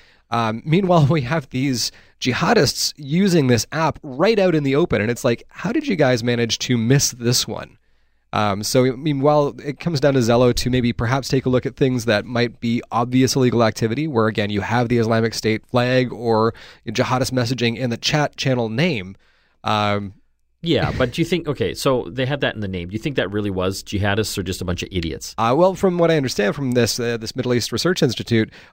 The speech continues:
Speaker 1: uh, it's both. <laughs> They're a bunch of idiots who are jihadists. <laughs> So, <laughs> just throwing that one out there. Um,
Speaker 2: Okay. <laughs> Moving on, let's talk a s-, little lighter. Uh,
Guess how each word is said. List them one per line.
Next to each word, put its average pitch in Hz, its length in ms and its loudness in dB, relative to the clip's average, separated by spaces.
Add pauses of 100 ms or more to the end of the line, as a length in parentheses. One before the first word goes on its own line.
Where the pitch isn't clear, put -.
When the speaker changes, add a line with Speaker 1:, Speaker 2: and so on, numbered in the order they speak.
Speaker 1:
uh, 107 120 0
it's 110 120 -6
both. 143 380 2
<laughs> - 20 -16
They're 147 300 2
a 131 40 0
bunch 131 160 0
of 127 80 -8
idiots 123 280 -2
who 135 100 2
are 120 100 2
jihadists. 113 680 -2
<laughs> - 40 -18 (420)
So, - 180 0
<laughs> - 1080 -8
just - 180 -6
throwing 117 160 -2
that 170 160 2
one 135 100 -2
out 98 160 -4
there. 92 300 -4 (720)
Um, 156 140 0
Speaker 2:
Okay. 117 340 0 (360)
<laughs> 156 380 0
Moving 160 360 2
on, 131 200 2
let's 127 160 -6
talk 131 160 0
a 127 60 -2
s-, - 200 -8 (120)
little 123 260 0
lighter. 101 320 2 (340)
Uh, 107 320 0